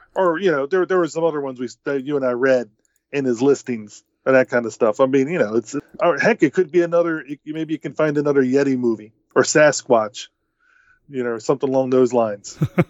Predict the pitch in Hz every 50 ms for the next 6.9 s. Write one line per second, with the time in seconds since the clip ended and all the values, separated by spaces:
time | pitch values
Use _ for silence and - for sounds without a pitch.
0 | _ _ - - - - 175 - - _ - 160 - _ _ - 160 - _ -
1 | 143 151 160 185 233 226 202 233 277 294 311 311 269 254 262 247 240 262 247 240
2 | 220 185 165 196 262 - - - - - 202 233 240 202 196 185 175 - 180 165
3 | 160 160 151 170 156 156 156 131 143 143 139 135 127 127 - 127 131 139 139 147
4 | - - 139 120 120 127 127 - _ _ _ _ _ _ _ _ _ _ _ _
5 | _ _ _ _ - - - 143 147 147 135 131 120 117 127 185 202 - - -
6 | 185 165 196 - - 302 302 262 220 214 220 226 220 220 208 190 -